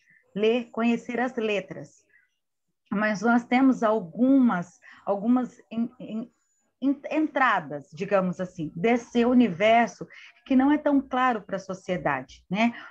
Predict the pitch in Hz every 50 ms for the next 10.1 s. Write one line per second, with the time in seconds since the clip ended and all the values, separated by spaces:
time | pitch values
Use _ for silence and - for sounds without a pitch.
0 | - - - 226 247 240 240 - 254 254 254 202 170 220 233 220 226 190 247 262
1 | - - - 233 240 254 254 240 226 226 226 226 214 190 208 208 208 - 208 208
2 | 185 220 226 175 - 240 240 240 - 285 302 285 269 240 214 214 196 - - 185
3 | 190 208 214 - - 226 208 214 226 240 240 240 233 175 180 165 - 220 - _
4 | 240 269 247 - - 220 190 175 180 196 220 233 226 208 - - 196 185 190 185
5 | - 185 180 - - 180 170 160 180 214 233 233 214 180 175 170 - - - -
6 | - - - 226 226 226 190 220 214 202 214 233 262 277 254 240 233 - 196 185
7 | 180 - 175 165 202 226 226 226 - - 202 214 214 - - 226 220 - - -
8 | 233 233 - 220 220 220 220 233 233 226 214 220 214 214 233 226 233 233 - 220
9 | 180 208 208 - - 247 240 208 220 - - _ - 208 - - - 226 220 220
10 | 226 -